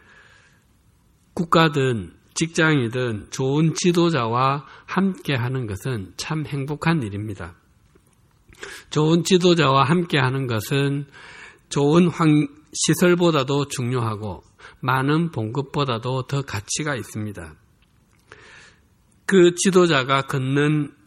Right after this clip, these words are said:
길이 바른 방향을 제시해주고 또 그분의 삶이 좋은 모델과 샘플이 되어주기 때문입니다. 그러나 그 지도자가 내 삶을 대신해주지는 않습니다.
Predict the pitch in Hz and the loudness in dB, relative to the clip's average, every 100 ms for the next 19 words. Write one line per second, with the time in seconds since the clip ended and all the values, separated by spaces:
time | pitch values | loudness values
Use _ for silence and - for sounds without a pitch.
0 | _ - 170 160 139 107 - - - - | _ 2 4 6 4 0 -8 -20 -6 2
1 | 143 156 170 147 135 147 165 165 147 - | 4 4 2 0 0 2 2 2 -2 -4
2 | 117 110 147 131 131 123 107 98 82 - | -6 -4 -4 -4 -4 -6 -6 -6 -8 -18
3 | _ - - _ 143 135 135 175 175 180 | _ -20 -20 _ -2 0 0 0 4 4
4 | 170 151 135 123 123 127 107 - - - | 4 2 -6 -6 -4 -4 -6 -10 -20 -18
5 | - 131 135 151 135 117 123 147 139 120 | -6 -2 -2 -2 -4 -6 -2 0 0 -2
6 | 117 101 98 _ - 175 165 165 - 170 | -4 -6 -12 _ -10 -2 0 0 -2 -2
7 | 135 123 - - 127 127 117 - 139 131 | -4 -6 -10 -8 -6 -4 -6 -10 -10 -8
8 | 113 139 135 139 127 107 104 95 90 73 | -10 -4 -2 -2 -4 -6 -8 -10 -14 -16
9 | _ _ _ _ _ _ _ - - _ | _ _ _ _ _ _ _ -20 -20 _
10 | 185 165 131 127 117 98 - - - 165 | 2 2 4 2 0 -6 -16 -20 -4 0
11 | 170 170 180 226 214 113 95 104 92 - | 0 -2 -2 0 2 0 -4 -8 -10 -14
12 | - - 123 131 156 - 113 107 110 131 | -20 -16 -6 -4 -4 -4 -8 -8 -8 -8
13 | 135 - _ _ - 104 98 - 151 151 | -10 -16 _ _ -10 -8 -6 -4 -4 -4
14 | 147 143 139 107 113 110 95 90 90 - | -6 -8 -6 -6 -6 -10 -10 -10 -10 -12
15 | 123 85 78 | -10 -10 -14